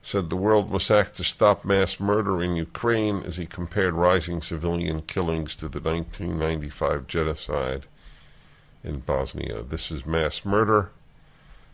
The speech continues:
on an unprecedented scale in Europe. We haven't seen the likes of this, I think, since nineteen ninety-five."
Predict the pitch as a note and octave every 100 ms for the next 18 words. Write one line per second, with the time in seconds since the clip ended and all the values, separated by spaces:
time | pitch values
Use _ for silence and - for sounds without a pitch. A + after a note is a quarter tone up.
0 | - - F2+ E2 F2+ F#2 - F#2 - E2+
1 | E2 D2 C#2+ - - F2 D#2 D2 C#2+ D2+
2 | D#2+ D#2+ - D#2+ D#2 D#2+ D#2+ - E2 D2
3 | D2 D2 D2 - C2 C#2+ C#2 - - -
4 | D#2 - - D#2 - - C#2+ - - C#2+
5 | - D2 D2 C2+ C2 B1+ - C2+ A#1 A1
6 | -